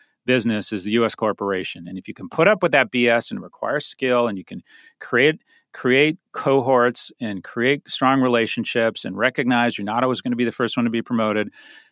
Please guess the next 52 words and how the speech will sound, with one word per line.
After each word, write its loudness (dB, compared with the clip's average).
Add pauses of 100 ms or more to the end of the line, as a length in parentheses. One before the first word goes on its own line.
(100)
you 2
get 6
rich 0
slowly 0
working -6
for -4
a -4
corporation. -8 (160)
I 4
did 0
not 4
have 0
those -2
skills. -6
So 0
what 0
I 6
would 2
tell 2
people: -2
kids -4
come -2
to 0
my 2
office 0
hours 2
and -4
they -6
say, -8
"I 0
got -4
a -12
job -2
at -2
Amazon, 0
Google, 0 (440)
or 0
I'm -2
thinking 2
about 2
starting 0
my 2
own 2
business." -4
I'm -2
like, -2 (240)
"Don't -2
be -2
stupid. -2
Go -2
to 2
Amazon. -2